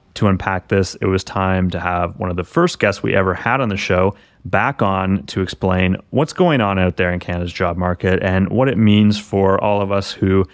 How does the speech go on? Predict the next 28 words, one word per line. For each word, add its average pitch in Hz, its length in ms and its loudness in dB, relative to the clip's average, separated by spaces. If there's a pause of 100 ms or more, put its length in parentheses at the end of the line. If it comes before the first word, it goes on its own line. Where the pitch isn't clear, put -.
(220)
have 98 220 -6
to 104 100 -2
toil 95 480 0
for 92 320 2
a - 100 -2
paycheck. 90 600 -6 (560)
Brendan 143 180 0
Bernard 120 440 0
is 95 220 -4
the 98 280 2
senior 120 400 4
economist 107 580 -2
at 95 160 -2
Indeed 90 480 -2
dot 87 240 -2
com, 120 420 0
and 98 200 -4
he's 95 160 0
back 117 320 0
with 107 180 4
us 101 160 2
today 95 260 0
to 90 120 -4
talk 95 420 -4
all 117 160 0
things 101 460 0
job 92 260 0
market. 92 400 -2